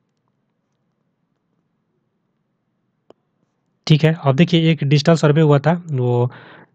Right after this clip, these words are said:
ये स्टार्ट हुआ था शेखपुरा से। और एक ये भी था राम जानकी मेडिकल कॉलेज, ये सराय रंजन समस्तीपुर में बन रहा है, सीतामढ़ी में नहीं, ये याद रखना है आप लोगों को।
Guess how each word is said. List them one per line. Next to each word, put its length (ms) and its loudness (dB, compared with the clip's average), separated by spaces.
ये 140 6
स्टार्ट 240 0
हुआ 100 -2
था 120 -8
शेखपुरा 420 -8
से। 200 -6
और 220 2
एक 180 -2
ये 180 0
भी 100 0
था 160 0
राम 320 -2
जानकी 380 -4
मेडिकल 320 0
कॉलेज, 360 -4
ये 200 2
सराय 400 0
रंजन 440 -2
समस्तीपुर 500 0
में 180 2
बन 160 0
रहा 120 2
है, 60 0
सीतामढ़ी 440 -2
में 100 0
नहीं, 180 0
ये 140 0
याद 220 0
रखना 220 -6
है 60 -2
आप 120 -8
लोगों 140 -4
को। 160 2